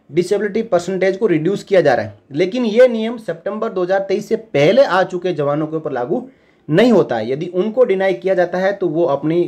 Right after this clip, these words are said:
कानूनी कार्रवाई कर सकते हैं। ये एमओडी का एक नया नियम हाल ही में आया है।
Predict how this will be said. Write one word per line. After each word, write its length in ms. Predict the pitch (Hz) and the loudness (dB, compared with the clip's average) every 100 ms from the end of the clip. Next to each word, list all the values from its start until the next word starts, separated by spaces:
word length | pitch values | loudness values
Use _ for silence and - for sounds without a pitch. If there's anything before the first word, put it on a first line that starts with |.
| 170 | -2
कानूनी 300 | 127 139 151 | -2 0 0
कार्रवाई 320 | 127 127 139 | 0 0 0
कर 140 | 139 | -2
सकते 300 | 123 147 147 | -6 -6 -4
हैं। 180 | 190 220 _ _ _ _ _ _ _ _ _ _ _ _ - | -4 -4 _ _ _ _ _ _ _ _ _ _ _ _ 2
ये 160 | 151 185 | 4 6
एमओडी 340 | 175 190 185 | 6 4 4
का 120 | 185 | 4
एक 120 | 175 151 | 2 2
नया 260 | 131 139 | 2 2
नियम 280 | 156 151 180 - - | 4 2 0 -6 -4
हाल 180 | 131 139 | 0 0
ही 80 | 135 | 2
में 160 | 165 - | 0 -2
आया 160 | 120 | -2
है। 100 | 110 | -4